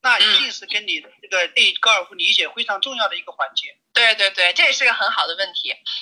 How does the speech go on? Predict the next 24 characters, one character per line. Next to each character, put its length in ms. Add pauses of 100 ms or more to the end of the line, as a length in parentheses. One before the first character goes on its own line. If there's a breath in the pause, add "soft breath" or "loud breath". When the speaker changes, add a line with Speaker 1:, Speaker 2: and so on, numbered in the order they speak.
(140 loud breath)
Speaker 2:
呃， 340
这 120
个 100
第 160
一 100
点， 220
呃， 760
作 160
为 180
我 180
们 300 (680)
传 340
统 240
来 180
讲， 200 (480)
呃， 120
男 280
女， 420
男 280
女 140
之 180
分 240
就 120
是 400